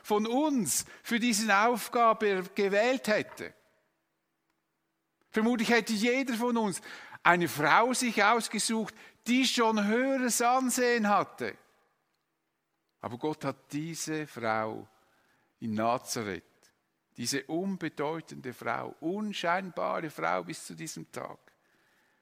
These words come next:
hat er ausgesucht. Eine unscheinbare Frau, die aber Gott von ganzem Herzen liebt. Durch das, was Gott an Maria getan hatte, bekam sie eine ganz,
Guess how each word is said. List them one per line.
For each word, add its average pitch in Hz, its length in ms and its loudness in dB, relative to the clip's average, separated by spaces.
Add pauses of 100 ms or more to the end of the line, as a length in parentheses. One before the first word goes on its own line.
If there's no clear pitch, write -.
(140)
hat - 240 -8
er 104 340 -4 (280)
ausgesucht. 101 840 -8 (920)
Eine 104 360 -4 (280)
unscheinbare 147 840 -2
Frau, 117 460 -2 (580)
die 127 100 -2
aber 113 160 -4
Gott 127 300 -8
von 120 180 -12
ganzem 107 440 -6
Herzen 98 460 -10
liebt. - 500 -20 (2250)
Durch 156 200 -2
das, 165 300 4
was - 340 0
Gott 170 300 0
an 160 140 2
Maria 147 400 2
getan 135 500 0
hatte, 143 240 -2
bekam 131 480 -2
sie 147 120 -2
eine 120 180 0
ganz, 143 380 -2